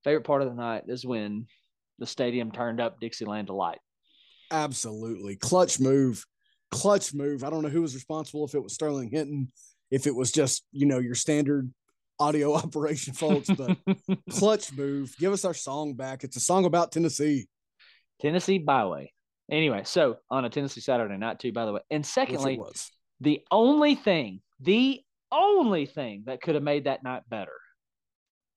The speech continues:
Speaker 1: was Hendon Hooker leading the band.
Speaker 2: Yes, that as well. Don't know why that didn't happen.
Speaker 1: Oh, I can
Speaker 2: And
Speaker 1: tell you
Speaker 2: I
Speaker 1: why. I can tell you why. You know what? You know where he went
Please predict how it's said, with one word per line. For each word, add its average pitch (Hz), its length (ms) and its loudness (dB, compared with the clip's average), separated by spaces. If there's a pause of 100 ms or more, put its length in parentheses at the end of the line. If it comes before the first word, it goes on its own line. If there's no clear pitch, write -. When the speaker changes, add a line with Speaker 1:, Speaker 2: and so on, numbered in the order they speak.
(120)
Speaker 1:
was 95 160 -8
Hendon 170 300 0
Hooker 139 360 0
leading 127 360 -4
the 113 80 -8
band. 98 320 -10 (540)
Speaker 2:
Yes, 139 400 4
that 175 360 4
as 147 240 -2
well. 120 380 -6 (520)
Don't 165 120 4
know 196 80 4
why 190 160 4
that 196 160 4
didn't 196 160 -6
happen. 185 440 -4 (460)
Speaker 1:
Oh, 262 140 8
I 302 60 8
can 285 80 2
Speaker 2:
And 269 80 2
Speaker 1:
tell 339 100 8
you 320 100 8
Speaker 2:
I 285 120 2
Speaker 1:
why. 311 100 0
I - 80 2
can 262 80 -4
tell 302 80 4
you 302 80 4
why. 320 180 4 (760)
You 180 100 2
know 214 60 6
what? 240 140 2
You 202 80 2
know 240 100 6
where 269 100 6
he 233 140 4
went 202 360 0